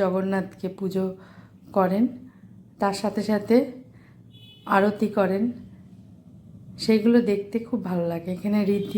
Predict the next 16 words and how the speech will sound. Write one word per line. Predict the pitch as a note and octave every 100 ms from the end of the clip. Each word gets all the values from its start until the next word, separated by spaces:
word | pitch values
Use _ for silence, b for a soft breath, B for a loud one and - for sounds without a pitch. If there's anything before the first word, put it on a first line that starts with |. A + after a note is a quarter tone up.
| G3+
এখানে | G#3+ G#3 G3
দাঁড়িয়ে | F3+ G3+ G3
আছে, | G3 A#3 B3 B B B B B - G#3 A#3
ঋদ্ধিও | G3 B3 C4 A#3+
এগুলো | A#3 A#3 A3
দেখছে। | G3+ - - A#3+
এগুলো | G#3 A3+ C4
ছোটোবেলার | B3+ A3 G#3 G#3+ A3 A#3+
থেকেই | A#3 B3+ C4
ও | G3+
দেখে | G#3 G3+ A3
এসছে | G#3+ - A3 F#3+
আমার | G3 F#3+
সাথে | F#3+ F#3 G3
সাথে। | F#3 G3+ A3 B B B B B B B B B _ _ _ _ _
তো | G#3+